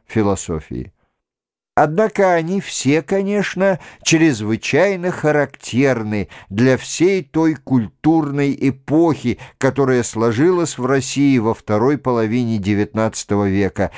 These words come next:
и гораздо больше относятся к истории русской культуры, чем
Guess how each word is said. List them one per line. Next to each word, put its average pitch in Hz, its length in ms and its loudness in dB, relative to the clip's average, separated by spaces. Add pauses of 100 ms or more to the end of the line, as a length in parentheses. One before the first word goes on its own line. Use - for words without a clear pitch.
(200)
и 147 100 4
гораздо 139 600 2
больше 151 640 0
относятся 139 840 -2 (320)
к 151 80 2
истории 180 880 2
русской 165 600 0
культуры, 156 1000 0 (160)
чем - 320 -2